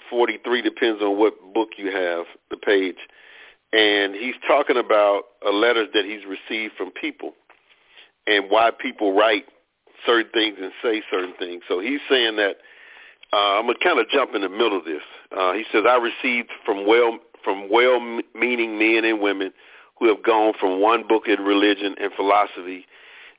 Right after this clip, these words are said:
and isms and metaphysical practice to another, sampling here and sampling there to prove to themselves that nothing will work for them." So these are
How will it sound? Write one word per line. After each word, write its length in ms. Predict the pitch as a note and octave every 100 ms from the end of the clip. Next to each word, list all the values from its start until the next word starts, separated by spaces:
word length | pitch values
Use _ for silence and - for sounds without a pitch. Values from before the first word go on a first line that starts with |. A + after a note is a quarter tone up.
| -
and 140 | G2+
isms 460 | G2+ A2 F#2+ F#2+ F#2 - _
and 180 | - G2
metaphysical 680 | G#2+ G#2+ G2+ B2 G2+ G2+ G2
practice 440 | - B2 A2 - F#2
to 100 | G#2
another, 360 | G2 G#2 F#2 D#2 -
sampling 440 | - A2+ G#2+ G#2 F#2+
here 340 | G#2+ A2+ A2
and 120 | F#2 -
sampling 420 | A#2 G#2 G#2+ G2+
there 220 | G#2 G#2 G2
to 120 | F#2+
prove 380 | - A#2 A2 G2+
to 100 | G2+
themselves 560 | F#2+ G2 G2 F#2 F2+ - - - - - -
that 140 | F#2+
nothing 480 | G2+ A2 A2+ B2+ G#2+
will 240 | G2+ G2+ G2+
work 240 | G#2+ G#2
for 220 | - A#2
them." 240 | G2+ E2+ C2+ _ _ _ _ _ _ _
So 80 | -
these 240 | G#2 B2+ A2+
are 160 | G#2